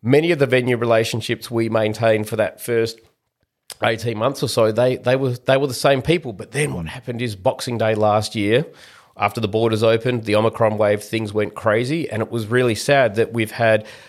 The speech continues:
Speaker 1: a number of the venues change ownership that we were partnered
Speaker 2: Ah.
Speaker 1: with since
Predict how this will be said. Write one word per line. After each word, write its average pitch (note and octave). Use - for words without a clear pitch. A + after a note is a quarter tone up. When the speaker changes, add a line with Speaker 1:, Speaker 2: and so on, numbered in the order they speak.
Speaker 1:
a A2+
number C3
of A#2
the A2+
venues A#2
change G#2
ownership C#3+
that -
we G#2+
were G2+
partnered F#2+
Speaker 2:
Ah. F#2+
Speaker 1:
with F#2
since -